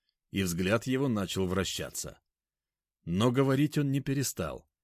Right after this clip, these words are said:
только ускорился, будто торопился изложить все бредовые мысли, которые поместились в его голове.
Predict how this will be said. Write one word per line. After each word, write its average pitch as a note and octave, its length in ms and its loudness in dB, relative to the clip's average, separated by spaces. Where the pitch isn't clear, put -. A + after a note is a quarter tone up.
только B2 260 4
ускорился, G2+ 760 2
будто F#2+ 320 2
торопился G#2+ 680 2
изложить G#2 460 2
все - 340 4
бредовые G2 500 4
мысли, A2 420 0
которые D3+ 420 6
поместились C3+ 720 2
в G2 40 0
его G2 300 2
голове. F#2+ 520 2